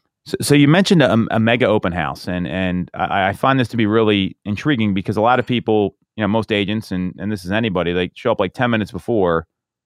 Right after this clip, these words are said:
they put a sign up out front, and then they just wait for people to show up. So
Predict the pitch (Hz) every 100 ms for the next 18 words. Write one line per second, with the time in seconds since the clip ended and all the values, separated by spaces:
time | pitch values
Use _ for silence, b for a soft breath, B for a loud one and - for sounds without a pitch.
0 | - 98 120 - 127 123 104 101 95 95
1 | 95 92 95 85 82 98 104 101 104 98
2 | 82 87 110 95 113 95 - 120 101